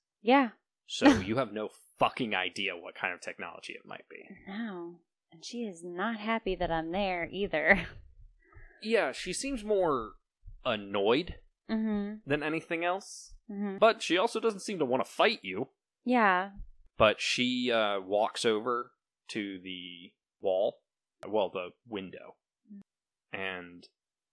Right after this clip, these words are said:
Speaker 2: she goes, "Okay, well, I'm gonna go." And she holds her hand out, and the window just explodes outward. It's just the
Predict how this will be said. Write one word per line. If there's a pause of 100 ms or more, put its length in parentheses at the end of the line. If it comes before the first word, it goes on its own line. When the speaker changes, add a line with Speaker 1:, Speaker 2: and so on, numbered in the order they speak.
Speaker 2:
she
goes, (580)
"Okay, (200)
well, (600)
I'm
gonna
go." (680)
And
she
holds
her
hand
out, (320)
and
the
window
just (220)
explodes
outward. (920)
It's
just (100)
the